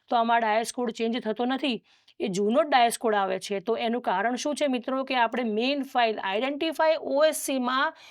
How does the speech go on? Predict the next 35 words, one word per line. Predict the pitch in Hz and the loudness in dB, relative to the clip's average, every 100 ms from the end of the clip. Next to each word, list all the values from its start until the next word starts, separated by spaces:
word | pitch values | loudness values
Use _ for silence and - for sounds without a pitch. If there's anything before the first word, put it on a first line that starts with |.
| - _ | -20 _
જે | 170 165 294 | -6 0 2
ડાયસ | 381 302 285 277 | 6 6 6 2
કોડ | 277 247 | -2 -2
હશે | 220 208 277 | -2 0 0
એ | 330 254 269 370 | 0 0 0 2
જ | |
ડાયસ | 311 262 247 233 | 2 2 2 -2
કોડ | - 254 294 233 | -2 0 0 0
મેઇન | 226 339 | 0 -2
સ્ટ્રીમિંગમાં | 349 302 254 247 233 294 | -2 -2 -2 0 0 0
રિફ્લેક્ટ | 226 202 - 226 294 _ - | -2 -6 -2 -2 -2 _ -8
થશે, | 202 208 175 156 _ _ _ _ - _ - | -6 -4 -6 -10 _ _ _ _ -20 _ -6
ચેન્જ | 262 285 302 | 0 2 2
નહીં | 233 247 294 | 0 0 0
થાય. | 254 240 196 | 0 0 0
જો | 165 - 262 370 | -4 -2 2 2
તમે | 370 320 302 247 170 - _ - _ | 4 4 4 2 -2 -10 _ -20 _
આમાં | 220 233 240 233 196 - _ - | 0 2 4 2 0 -10 _ -6
ચેન્જ | 233 240 220 | -2 0 0
કર્યો | 214 208 214 190 | 0 2 2 0
હશે | 196 - 311 392 381 _ _ _ - | -2 0 2 2 -2 _ _ _ 0
તો | 269 294 | 4 4
જ | 285 | 4
આમાં | 226 214 214 | 0 0 0
મિત્રો | 208 208 220 | -2 -2 -4
ચેન્જ | 175 214 220 | -2 -4 -2
થશે, | 214 202 208 285 254 214 | -4 -4 -2 -2 -2 -2
એ | 269 | -2
સિવાય | 311 - 254 247 | -2 -2 0 0
ડાયસ | 220 196 220 214 | 0 0 -2 -4
કોડ | - 220 220 220 - - - _ | -2 0 0 -4 -10 -20 -20 _
એનો | - 247 247 | -4 -2 0
એ | 208 233 | 0 0
જ | 269 | 0
રહેશે, | 277 269 285 | 0 0 0